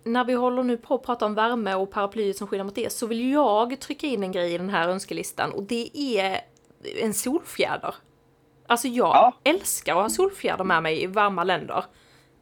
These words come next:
Speaker 1: Eh, har verkligen förstått grejen med dem där.
Speaker 2: Ja, ja men det, det lärde man sig om inte annat,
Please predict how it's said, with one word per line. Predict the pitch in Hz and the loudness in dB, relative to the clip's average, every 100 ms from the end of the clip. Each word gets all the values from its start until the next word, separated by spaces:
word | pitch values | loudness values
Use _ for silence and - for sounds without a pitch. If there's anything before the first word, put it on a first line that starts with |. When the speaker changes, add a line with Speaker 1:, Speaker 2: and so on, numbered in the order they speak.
| - | -6
Speaker 1:
Eh, | 202 180 - - - - | -4 -4 -6 -10 -14 -4
har | 247 | 2
verkligen | 330 339 - 196 | 4 2 0 -4
förstått | 196 202 190 | -4 -6 -4
grejen | 190 220 156 170 | -2 -2 -2 -2
med | 214 320 | -2 -4
dem | 285 | -2
där. | - 110 - - _ _ _ _ _ _ _ _ _ _ _ _ _ _ _ _ - | -4 -6 -14 -20 _ _ _ _ _ _ _ _ _ _ _ _ _ _ _ _ 6
Speaker 2:
Ja, | 139 170 175 - _ - | 8 8 4 -10 _ 2
ja | 147 | 4
men | 170 | 8
det, | 180 160 139 - | 8 8 6 2
det | - | 2
lärde | 175 156 123 | 8 8 8
man | 147 143 | 4 2
sig | - 127 | 4 2
om | 117 | 2
inte | 117 113 | 0 0
annat, | 107 117 | 2 0